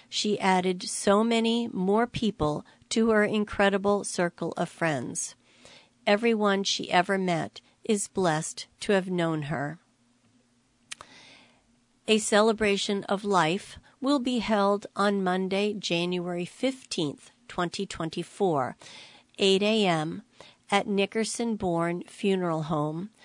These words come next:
forty MacArthur Boulevard, Bourne, Massachusetts. Burial will follow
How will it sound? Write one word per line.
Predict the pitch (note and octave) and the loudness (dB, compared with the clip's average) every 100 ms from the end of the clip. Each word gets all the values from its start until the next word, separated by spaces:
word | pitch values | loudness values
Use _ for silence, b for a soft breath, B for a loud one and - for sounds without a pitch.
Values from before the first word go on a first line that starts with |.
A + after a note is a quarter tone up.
| B B | B B
forty | - - A3+ G#3+ G#3 G#3+ - | -20 -2 2 4 2 0 -2
MacArthur | G#3+ G#3+ - F#3 F3+ F#3 | -4 -2 2 2 2 -4
Boulevard, | F3 F#3 F3+ E3+ D3+ D3 D3+ - b _ | 0 0 2 0 -2 0 -4 -8 b _
Bourne, | F#3 F#3 F3+ E3+ E3 F3 - - | -6 0 2 2 0 -2 -8 -4
Massachusetts. | E3+ E3+ - F#3+ - F#3 - - - - - _ _ _ _ _ _ _ - - | -2 -2 -4 -6 -4 -2 -2 -6 -6 -8 -10 _ _ _ _ _ _ _ -20 -14
Burial | D4 F3+ E3 F3 F#3+ | -4 0 2 4 2
will | G3 G#3 G3 | 2 2 2
follow | - G3+ G3 F3 D#3+ | 2 4 4 4 2